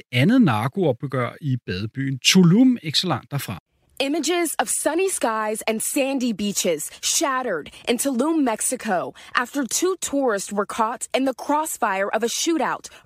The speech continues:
Speaker 2: earlier this week. Authorities say two women are now dead, one from Germany, the other from India. Local reports say one of the women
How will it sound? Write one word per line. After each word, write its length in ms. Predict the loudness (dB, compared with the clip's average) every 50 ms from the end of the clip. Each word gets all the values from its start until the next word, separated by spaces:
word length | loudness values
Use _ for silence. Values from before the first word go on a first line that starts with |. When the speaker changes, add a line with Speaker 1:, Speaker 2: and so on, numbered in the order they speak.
| -2 0
Speaker 2:
earlier 400 | 0 0 0 0 0 0 0 0
this 280 | -2 -2 -2 -2 -2
week. 460 | -2 -2 0 -2 -2 -4 -8 -14 -18 _ _ _ _ -4 -2 -2 -2 -2 -4 -4 -4 -4 -2 -2 -2 -2 -2 -4 -2 -2 -2 -2 -2 -2 -4 -4 -2 -2 -2 -2 -2 -2 -4 -4 -2 -2 -2 -2 -2 -2 -2 0 0 0 0 0 0 0 0 0 0 0 -2 -2 0 0 -2 -2 -2 -2 -2 0 2 2 2 2 2 2 2 2 2 2 2 2 0 0 -2 -2 -2 -2 -4 -6 -10 -14 -18 -12 -6 -2
Authorities 560 | -2 -2 0 0 0 0 0 0 -2 -2 -2
say 300 | 0 0 0 0 -2 -2 -4
two 240 | -4 -2 0 2 2
women 680 | 0 0 0 0 2 2 2 2 0 0 -2 -4 -6 -8 -8 -4 0
are 100 | 0 2
now 380 | 2 0 0 0 0 0 0 -2
dead, 480 | -2 0 0 0 0 0 -2 -2 -4 -6 -12 -16 -16 -8 -2
one 280 | 0 2 2 2 2
from 220 | 0 0 0 0 0
Germany, 540 | 0 0 0 0 2 0 0 2 0 0 -2 -4 -4 -2
the 120 | -2 0 0
other 340 | 0 0 0 0 0 -2 -2
from 240 | 0 0 0 0 2 0
India. 500 | 0 2 2 0 0 0 0 -2 -4 -10 -14 -18 -18 -18 -14 -6 0
Local 360 | 2 2 2 2 2 2 2
reports 600 | 0 -2 0 0 0 0 0 0 -4 -4 -4 -2
say 280 | 0 0 0 0 0 -2 -2
one 340 | 0 2 2 2 2 0
of 100 | 0 0
the 80 | 0 0
women 400 | 0 0 0 0 0 0 -2 -2